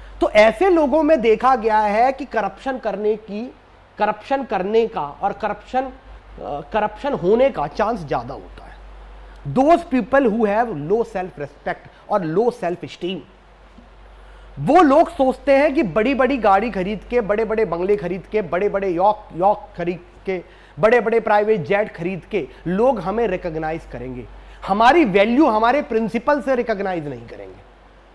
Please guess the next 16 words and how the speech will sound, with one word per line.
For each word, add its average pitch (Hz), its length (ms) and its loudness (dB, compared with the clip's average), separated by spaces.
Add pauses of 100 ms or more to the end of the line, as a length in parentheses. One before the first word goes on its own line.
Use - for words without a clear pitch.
(140)
जब 247 280 2
उन्हें 262 280 2
दिखेगा 240 420 0
कि 247 100 -2
बड़ी 214 240 -2
कार 202 260 2
से 240 120 0
आता 202 280 0
है, 226 180 2
तभी 190 300 -6
recognize 131 440 -10 (100)
करेंगे। 135 300 -14 (880)
That 190 220 -8
is 185 80 -10
the - 120 -8
problem। 190 300 -10